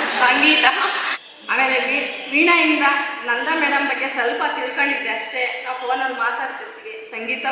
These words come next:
Speaker 2: ಬಗ್ಗೆ ಆಗಲಿ ಏನೇ ಒಂದು ಮಾಡಿದ್ರು ಅವಳು ನಾನು ಕೇಳ್ತಾಳೆ, ಹೇಳ್ತಾಳೆ. ಅದೇ ನನಗೆ ಭಾಳ ತುಂಬ ಖುಷಿ. ಆಮೇಲೆ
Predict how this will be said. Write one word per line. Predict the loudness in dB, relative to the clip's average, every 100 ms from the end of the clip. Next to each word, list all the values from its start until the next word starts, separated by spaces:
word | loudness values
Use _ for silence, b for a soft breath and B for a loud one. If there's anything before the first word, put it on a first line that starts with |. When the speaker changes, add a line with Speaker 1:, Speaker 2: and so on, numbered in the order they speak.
| -4
Speaker 2:
ಬಗ್ಗೆ | -6 -2
ಆಗಲಿ | -2 -2 -6 -8 -12 -18 -12 -2
ಏನೇ | 0 4 4
ಒಂದು | 4 4
ಮಾಡಿದ್ರು | 2 2 0 -2
ಅವಳು | -2 -2 -2
ನಾನು | -4 -4 -6
ಕೇಳ್ತಾಳೆ, | -4 -4 -4 -6
ಹೇಳ್ತಾಳೆ. | -6 -6 -8 -8 -8 -8 -10 -14 -16 -18 -16 -4
ಅದೇ | -2 0 0 0 -4 -6
ನನಗೆ | -6 -4
ಭಾಳ | 0 0
ತುಂಬ | 0 -4 -2 -2
ಖುಷಿ. | -2 -6 -6 -6 -8 -14 -4 2
ಆಮೇಲೆ | 4 4 2